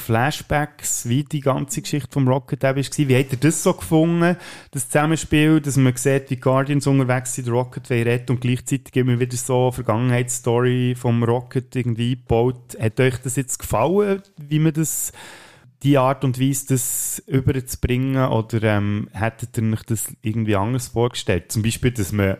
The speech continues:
am Anfang sich einfach mal drei, vier Stunden Zeit lässt, um Rocket seine ganze Geschichte erzählt, oder ist es dramaturgisch sinnvoll gewesen, dass man das so gemacht hat, wie jetzt hier im Film?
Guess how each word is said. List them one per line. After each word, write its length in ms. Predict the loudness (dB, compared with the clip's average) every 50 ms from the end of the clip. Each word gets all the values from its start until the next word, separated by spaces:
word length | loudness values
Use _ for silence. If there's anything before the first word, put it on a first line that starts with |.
| -6 _
am 180 | -4 -2 0 2
Anfang 500 | 2 0 0 0 0 0 0 0 -2 -4
sich 200 | -6 -6 -4 -2
einfach 200 | -2 -2 -2 -2
mal 120 | -2 -2
drei, 160 | -2 -2 -4 -4
vier 160 | -4 -4 -6 -6
Stunden 320 | -8 -6 -4 -4 -4 -4
Zeit 280 | -4 -4 -4 -4 -2 -2
lässt, 320 | 0 2 2 0 -2 -2 -2
um 120 | 0 2
Rocket 340 | 2 0 0 -2 -6 -10 -8
seine 200 | -4 -4 -4 -2
ganze 400 | -2 -2 -2 -2 -4 -6 -8 -10
Geschichte 460 | -8 -4 -4 -4 -4 -4 -6 -8 -10 -12
erzählt, 400 | -10 -4 0 0 2 2 0 -2 -8 -18 -20 -20 _ _ _ _ _ _ _
oder 280 | -2 -2 0 0 0 -2 -2 -4 -10 _ _ _ _ _ _
ist 120 | -8 -8 -6
es 100 | -6 -2
dramaturgisch 640 | -2 0 0 0 -2 -2 0 0 0 0 -2 -4 -2
sinnvoll 460 | -2 -2 -2 -2 -2 -2 -2 -2 -2
gewesen, 240 | -2 -4 -6 -6 -6
dass 100 | -8 -8
man 140 | -8 -8
das 200 | -8 -8 -8 -4
so 140 | -2 -2 -2
gemacht 480 | -2 -4 -6 -6 -6 -6 -10 -12 -10 -10
hat, 120 | -10 -10 -12 -12
wie 80 | -10 -10
jetzt 140 | -10 -8 -10
hier 160 | -6 -4 -2 -2
im 100 | -2 -4
Film? 340 | -6 -8 -8 -8 -10 -12